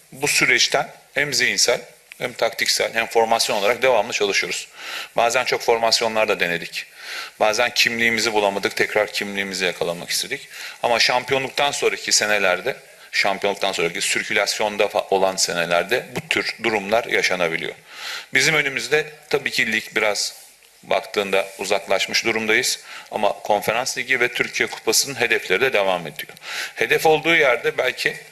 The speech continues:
ligde de özellikle Trabzonspor maç kazanmak, e, Trabzon şehrinde de mutlu olur, bizi de olabilir. Ne kadar yukarıda bitirmek, nereye yapışabilmek, ne kadar çok yukarıda çıkabilmek için de onun zaten hedefinde olacak.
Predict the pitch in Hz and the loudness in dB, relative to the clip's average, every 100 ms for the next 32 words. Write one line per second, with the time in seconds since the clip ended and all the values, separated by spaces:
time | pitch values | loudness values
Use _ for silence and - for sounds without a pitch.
0 | - - - 113 156 208 165 135 156 185 | -20 -8 -2 -2 2 2 2 2 0 -4
1 | - - 160 - - - - 147 180 120 | -2 -2 -4 -14 -18 -18 -4 -2 0 0
2 | - 143 123 156 - 107 110 113 123 - | 0 0 2 0 0 2 2 2 -2 -2
3 | - - - - - - - - - 117 | -10 -18 -20 -20 -20 -20 -20 -20 -8 -2
4 | 117 110 123 143 127 113 - 110 113 113 | 0 0 0 0 0 2 2 2 2 0
5 | 104 95 - 135 113 98 92 82 - 82 | -2 -6 -2 -2 0 -2 -2 -4 -4 -10
6 | - 113 135 131 123 120 107 113 107 107 | -8 -4 0 0 2 0 2 2 2 0
7 | 104 101 98 95 - 104 120 120 107 - | 0 -2 0 -4 0 2 4 4 4 2
8 | - 101 101 98 87 - 107 127 113 107 | 2 2 0 -2 -4 -2 -2 0 0 0
9 | - 107 107 107 98 95 - 101 101 85 | 2 2 0 0 0 0 0 -2 -2 -6
10 | - 69 90 - - - 123 98 - - | -6 -4 -6 -6 -16 -10 -8 -8 -14 -8
11 | - 104 110 104 95 98 92 85 78 | -2 -2 0 0 0 0 -2 -2 -4